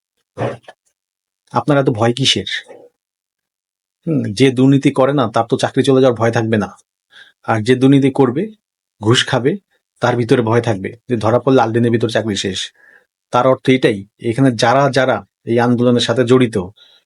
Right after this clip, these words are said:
সবাই হচ্ছে দুর্নীতি করে এবং সবাই ভয় পায় যে তাদের চাকরি চলে যাবে। হুম, আর যদি আত্মসম্মান বোধে খুব বেশি লেগে যায় যে আমি সরকারি চাকরি করি, এত টাকা ঘুষ দিয়ে এখানে আসছি, তাহলে আমার সাথে আর বেসরকারি চাকরির সাথে তফাৎটা কোথায়?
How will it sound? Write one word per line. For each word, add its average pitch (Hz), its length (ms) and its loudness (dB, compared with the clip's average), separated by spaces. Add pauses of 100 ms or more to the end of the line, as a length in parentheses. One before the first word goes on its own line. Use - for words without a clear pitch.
সবাই 143 320 2
হচ্ছে 147 180 2
দুর্নীতি 123 360 2
করে 135 260 0 (420)
এবং 113 220 -2
সবাই 151 260 2
ভয় 139 200 0
পায় 165 260 -4
যে 123 160 -8
তাদের 113 180 0
চাকরি 117 220 -4
চলে 143 240 2
যাবে। 101 160 -2 (1400)
হুম, 139 100 -4
আর 117 140 0
যদি 123 160 0
আত্মসম্মান 143 520 2
বোধে 139 240 2
খুব 156 180 0
বেশি 147 200 0
লেগে 131 240 2
যায় 113 220 0 (380)
যে 120 100 -2
আমি 123 160 2
সরকারি 123 360 -2
চাকরি 123 280 -2
করি, 113 280 0
এত 113 160 -2
টাকা 127 180 2
ঘুষ 110 200 -2
দিয়ে 120 120 2
এখানে 113 200 0
আসছি, 107 400 -4 (460)
তাহলে 120 220 0
আমার 120 280 2
সাথে 127 240 0
আর 120 60 2
বেসরকারি 120 400 -4
চাকরির 120 240 -2
সাথে 123 320 0 (220)
তফাৎটা 139 400 -2
কোথায়? 107 360 -4